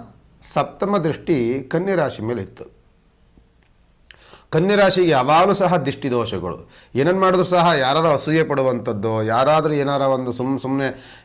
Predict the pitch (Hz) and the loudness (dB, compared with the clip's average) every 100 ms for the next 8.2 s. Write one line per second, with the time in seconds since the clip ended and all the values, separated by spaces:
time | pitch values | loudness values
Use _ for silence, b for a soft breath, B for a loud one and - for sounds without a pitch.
0 | 120 135 170 165 160 143 131 127 139 143 | -4 0 2 0 -2 -2 -2 0 -2 -2
1 | 143 151 123 120 131 143 139 113 120 120 | -2 -2 -2 -4 -2 -4 -6 -6 -4 -2
2 | 120 156 151 139 135 131 120 120 127 127 | 0 -2 -4 -4 -4 -4 -4 -4 -2 -2
3 | 117 117 107 110 107 107 107 127 139 139 | -4 -4 -6 -6 -4 -2 -2 -2 -2 -4
4 | 135 131 120 113 113 117 113 110 107 104 | -4 -4 -6 -6 -6 -6 -6 -6 -6 -6
5 | 107 110 110 117 135 139 131 120 117 113 | -8 -8 -4 -2 -2 -2 -2 -2 -2 -4
6 | B B B 113 113 120 127 131 143 139 | B B B -6 -2 -2 0 -2 -2 -2
7 | 139 123 120 120 127 120 117 107 110 101 | -2 -2 -2 -2 -2 -4 -4 -6 -6 -10
8 | 107 104 | -8 -6